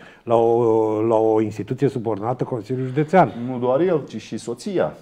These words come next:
Speaker 2: Sunt cazuri, da? Deci ai zburat și tu, ai zburat și soția și ai zburat și din atop, dau un exemplu. atop fiind o sinecură
Speaker 1: Știți cum
Speaker 2: răsplătită
Speaker 1: mi
Speaker 2: sau
Speaker 1: se pare
Speaker 2: plătită.
Speaker 1: mie? Mie înseamnă
Speaker 2: Și
Speaker 1: grup.
Speaker 2: atunci, păi,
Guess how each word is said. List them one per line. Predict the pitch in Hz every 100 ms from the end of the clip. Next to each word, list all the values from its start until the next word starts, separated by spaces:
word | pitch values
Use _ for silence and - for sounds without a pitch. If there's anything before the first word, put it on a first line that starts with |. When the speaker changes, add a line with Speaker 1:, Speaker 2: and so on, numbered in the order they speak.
| - _ _ _ _ _ _ _ _ _
Speaker 2:
Sunt | - 92 90 - _
cazuri, | - 135 - - _
da? | - 143 165 _ _
Deci | 143 -
ai | 147
zburat | 143 147 135
și | -
tu, | - 160 160
ai | 123
zburat | 113 120
și | 113
soția | - - - 156 151
și | 151 160
ai |
zburat | 156 151 151
și | 151
din | 151
atop, | 156 160 135 95
dau | 98
un | 104
exemplu. | 117 113 85 _ _ _ _ _ _ _ _
atop | - 120 135 147
fiind | - 117 139
o | 110
sinecură | 120 - 104 - 135 139 - _
Speaker 1:
Știți | - 131
cum | 185
Speaker 2:
răsplătită | 196 -
Speaker 1:
mi | 208 196
Speaker 2:
sau |
Speaker 1:
se | 196
pare | - 202
Speaker 2:
plătită. | 208 185
Speaker 1:
mie? | 151 147 -
Mie | 254 277
înseamnă | 220 226 226
Speaker 2:
Și | 220 220 190
Speaker 1:
grup. | 190 160
Speaker 2:
atunci, | 165 - - _ _ _ _
păi, | 196